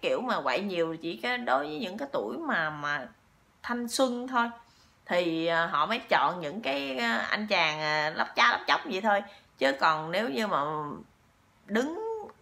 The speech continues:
cỡ mười tám, hai mươi tuổi rồi bắt đầu biết suy nghĩ hay gì đó,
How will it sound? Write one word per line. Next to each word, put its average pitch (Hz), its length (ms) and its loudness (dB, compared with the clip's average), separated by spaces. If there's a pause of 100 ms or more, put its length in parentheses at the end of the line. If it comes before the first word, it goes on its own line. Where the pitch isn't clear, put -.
(120)
cỡ 165 480 0 (120)
mười 170 160 -2
tám, 220 260 2
hai 302 120 -2
mươi 226 200 0
tuổi 165 260 0
rồi 160 320 2
bắt - 120 0
đầu 147 280 2
biết 190 140 -4
suy 240 180 -2
nghĩ 165 220 -4
hay 226 160 -2
gì 165 140 -2
đó, 175 200 2